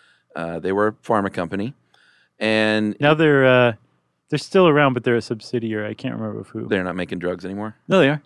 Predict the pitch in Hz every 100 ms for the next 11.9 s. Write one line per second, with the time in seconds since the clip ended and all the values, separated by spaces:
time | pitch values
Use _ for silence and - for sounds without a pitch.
0 | - 107 78 - 151 - _ _ - -
1 | _ - 123 120 120 - 143 175 160 139
2 | 160 151 127 117 - 143 147 117 107 -
3 | - 104 101 101 101 107 110 110 107 -
4 | 120 107 110 101 - 147 104 98 - _
5 | _ _ _ - - 110 104 139 - 92
6 | 107 104 104 98 95 92 101 113 123 -
7 | - 107 110 107 101 95 _ _ _ _
8 | _ _ _ - 98 95 92 92 98 123
9 | 175 135 117 107 104 120 117 107 104 101
10 | 110 123 127 123 117 113 107 104 101 101
11 | 98 98 123 131 123 107 113 98 92